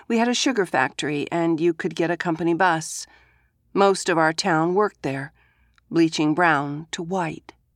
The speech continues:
I watched the compound burning on the news.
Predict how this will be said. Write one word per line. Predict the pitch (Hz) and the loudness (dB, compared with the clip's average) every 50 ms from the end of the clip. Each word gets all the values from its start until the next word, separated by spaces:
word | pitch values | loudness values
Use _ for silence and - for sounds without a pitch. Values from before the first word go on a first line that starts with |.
| _ _ _ _ _ _ _ _ _ _ _ _ _ _ _ _ _ _ _ _ _ _ _ _ _ _ _ _ _ - | _ _ _ _ _ _ _ _ _ _ _ _ _ _ _ _ _ _ _ _ _ _ _ _ _ _ _ _ _ 2
I | 202 226 | 2 4
watched | 226 262 262 254 220 - - - | 4 4 4 2 2 0 -4 -4
the | 180 | -4
compound | - - 202 196 202 208 - 180 156 151 147 143 139 | -4 0 0 0 0 0 -2 -2 -2 0 -2 -2 -2
burning | 175 180 175 170 160 156 151 | -2 -2 0 0 0 0 0
on | 156 160 156 | 0 0 0
the | 160 | 0
news. | 170 180 180 175 156 147 151 151 147 - - - | 0 0 0 -2 -2 -2 -4 -6 -6 -8 -8 -10